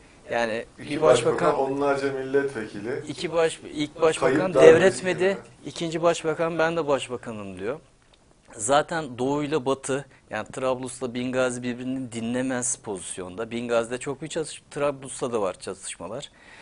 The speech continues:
Speaker 1: Ordunun bir kısmı Hafter'le savaşıyor. Hafter orduyla ve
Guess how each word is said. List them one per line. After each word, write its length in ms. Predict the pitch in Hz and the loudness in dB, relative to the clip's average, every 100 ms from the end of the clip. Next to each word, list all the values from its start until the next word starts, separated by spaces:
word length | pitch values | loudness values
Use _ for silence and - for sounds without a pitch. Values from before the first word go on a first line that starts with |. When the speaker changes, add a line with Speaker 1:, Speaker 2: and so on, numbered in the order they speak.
| - - - | -20 -10 -4
Speaker 1:
Ordunun 500 | 139 139 147 147 143 | -2 -2 -4 -6 -8
bir 80 | |
kısmı 320 | - 139 - 127 | -8 -10 -8 -4
Hafter'le 520 | 131 - 143 135 135 | -4 -2 -2 -2 -2
savaşıyor. 520 | - 127 123 - 131 | -4 -4 -4 -6 -6
Hafter 400 | 127 120 135 127 | -6 -6 -4 -4
orduyla 640 | 123 127 123 135 143 147 139 | -2 -2 -2 -4 -2 -2 0
ve 200 | 147 | 0